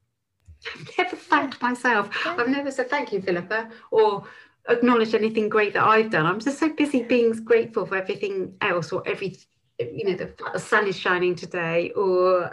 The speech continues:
Speaker 1: um, I don't know, the, something my daughter might have said or done that sort of made me feel great, or I'm grateful for my health. I might be thankful for that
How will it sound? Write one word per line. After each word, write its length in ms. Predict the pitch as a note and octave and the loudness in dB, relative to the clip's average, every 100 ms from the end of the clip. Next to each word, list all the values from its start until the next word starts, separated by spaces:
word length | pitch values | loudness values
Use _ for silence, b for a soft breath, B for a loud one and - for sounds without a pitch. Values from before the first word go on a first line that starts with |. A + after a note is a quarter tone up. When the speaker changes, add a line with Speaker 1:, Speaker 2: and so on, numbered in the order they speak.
| - | -4
Speaker 1:
um, 540 | F#3 E3+ E3 D#3+ C3 _ _ G#3+ | -2 -2 -6 -6 -8 _ _ -4
I 80 | |
don't 140 | G#3+ G3 | -2 -2
know, 200 | F3+ - | -2 -4
the, 140 | F#3 - _ _ _ - | -6 -14 _ _ _ -2
something 280 | B4 - G#3+ | 0 0 0
my 120 | G3+ | 2
daughter 280 | A#3+ A3+ G#3+ | 4 4 2
might 160 | F#3 | 0
have 120 | F3 | 0
said 200 | - F#3+ | -4 -6
or 120 | F3+ F3+ | -4 -4
done 240 | G3 F#3 | -2 0
that 240 | F#3 - - | -2 -4 -10
sort 140 | G3 | -6
of 60 | F#3+ | -2
made 180 | F#3 | 0
me 100 | F#3 | -2
feel 180 | F#3 F#3+ | -2 -4
great, 460 | F#3 G3 F3+ F3 - | -2 -2 0 -2 -4
or 360 | F#3 F3 F3+ F3 B B B B B _ | -4 -2 -2 -6 B B B B B _
I'm 160 | G4+ G4+ | -4 0
grateful 380 | - G#3 - - | 2 2 -2 -14
for 520 | - F#3+ F#3 F3+ F3 | -4 0 4 2 2
my 140 | G3 E3+ | -2 -2
health. 520 | A3 A3 F3 A3 G#3 | 0 0 0 -2 -2
I 40 | |
might 180 | G3 G3 | 0 0
be 100 | F#3+ | -2
thankful 380 | - F#3 F3+ E3+ | -2 -2 -2 -8
for 120 | F3 | -10
that 500 | E3+ E3+ D#3 G#3+ - | -4 -2 0 -2 -6